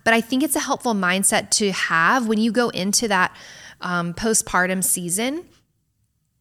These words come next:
Very important to remember that incredibly important things are happening in that season, and you taking care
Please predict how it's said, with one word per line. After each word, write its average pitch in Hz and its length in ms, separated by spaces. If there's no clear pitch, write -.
Very 285 320
important 277 440
to 220 100
remember 190 460
that - 380
incredibly 233 880
important 180 380
things 180 220
are 160 80
happening 220 720
in 202 180
that 208 240
season, 247 500
and 208 160
you 220 240
taking 214 480
care 175 500